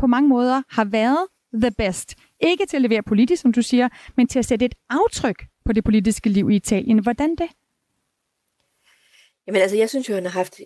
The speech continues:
Speaker 2: et enormt poli-, øh, aftryk på, på italiensk politik, og, og måske også et, et aftryk, som rækker, altså, meget langt ud over Italien, både på europæisk politik og også på amerikansk politik. Altså, og, og det er jo særligt det her, hvis man kigger på hans, øh, politiske facon,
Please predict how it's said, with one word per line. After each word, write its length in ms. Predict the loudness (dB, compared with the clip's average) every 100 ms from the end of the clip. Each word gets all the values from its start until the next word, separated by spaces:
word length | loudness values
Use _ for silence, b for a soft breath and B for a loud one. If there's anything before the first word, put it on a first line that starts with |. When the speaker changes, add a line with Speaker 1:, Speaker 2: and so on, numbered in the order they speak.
| -6
Speaker 2:
et 140 | -6
enormt 360 | -2 -2 -2 -4
poli-, 240 | -8 -8
øh, 200 | -4 -2
aftryk 340 | -2 -6 -8 -12 _
på, 200 | -2 0 0
på 80 |
italiensk 520 | -2 0 -2 -2 -4 -8
politik, 380 | -10 -8 -4
og, 260 | 0 2 0 0
og 220 | -4 -4 -4 -8 _ _ _ _ _
måske 280 | -18 -4 -2
også 140 | -2
et, 80 | -4 -6 -6
et 120 | -4
aftryk, 420 | -2 -4 -6 -6
som 160 | -6 -6
rækker, 380 | -4 -4 -6 -10 _ -14
altså, 160 | -10
meget 240 | -4 -2 0
langt 200 | -2 -2
ud 180 | 2 2
over 320 | 2 0 -4 -8 -12
Italien, 540 | -10 -2 -2 0 -2 0
både 260 | 4 4
på 140 | 2 -2
europæisk 480 | -2 0 0 -2
politik 360 | -4 -12 -10 -2
og 80 | 0
også 140 | 0
på 80 | -2
amerikansk 500 | -6 -6 -8 -10 -8
politik. 400 | -8 -8 -10 -6
Altså, 220 | -4 -2
og, 140 | -2 -2
og 140 | -2
det 20 | 0
er 40 |
jo 60 | 0
særligt 320 | 0 0 0
det 80 | -2
her, 40 |
hvis 140 | -6
man 100 | -8
kigger 280 | -8 -4 -2
på 160 | -2 -4
hans, 360 | -6 -6 -4
øh, 120 | -2 -2
politiske 520 | -4 0 0 0 -4
facon, 540 | -8 -12 -4 -2 -2